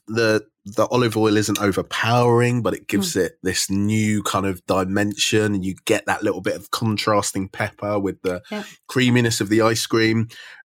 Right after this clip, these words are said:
Speaker 1: It's really, <laughs> really nice. And, um, it feels,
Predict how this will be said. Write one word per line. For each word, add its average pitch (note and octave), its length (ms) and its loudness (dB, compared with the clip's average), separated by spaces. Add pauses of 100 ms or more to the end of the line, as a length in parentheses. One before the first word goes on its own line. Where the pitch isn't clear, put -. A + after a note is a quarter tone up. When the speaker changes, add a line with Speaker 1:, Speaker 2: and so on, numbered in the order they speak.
(140)
Speaker 1:
It's A#2 220 0
really, C#3 500 2
<laughs> C#3 220 -4
really C3+ 180 2 (100)
nice. - 600 -2 (300)
And, B2+ 380 2
um, B2 320 2
it B2 140 0
feels, D3+ 680 0